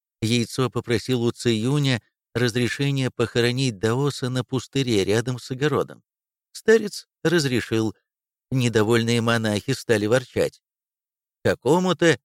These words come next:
никчемному даосу отводить целый участок для погребения? А если умрет настоящий Хэшан, настоятель отдаст под его могилу половину огорода, да еще курган прикажет насыпать? Нет,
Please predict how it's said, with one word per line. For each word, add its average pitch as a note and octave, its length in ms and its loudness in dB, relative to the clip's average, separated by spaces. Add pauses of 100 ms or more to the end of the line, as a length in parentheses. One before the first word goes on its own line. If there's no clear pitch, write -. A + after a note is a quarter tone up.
никчемному E3 800 0
даосу D3+ 560 2
отводить C#3 640 0
целый E3 420 2
участок C#3+ 580 -2
для C#3 160 0
погребения? D#3+ 800 0 (640)
А A#2+ 100 0
если D3 420 2
умрет D3+ 400 2
настоящий D3 720 0
Хэшан, E3 540 0 (580)
настоятель C3+ 640 2
отдаст C3+ 400 0
под C#3 160 2
его C#3 240 2
могилу D3+ 440 2
половину C#3+ 520 0
огорода, C#3 560 2 (360)
да A2+ 140 -2
еще C#3+ 380 2
курган D3 560 -2
прикажет F#3+ 520 0
насыпать? D#3+ 500 -2 (380)
Нет, D#3+ 540 2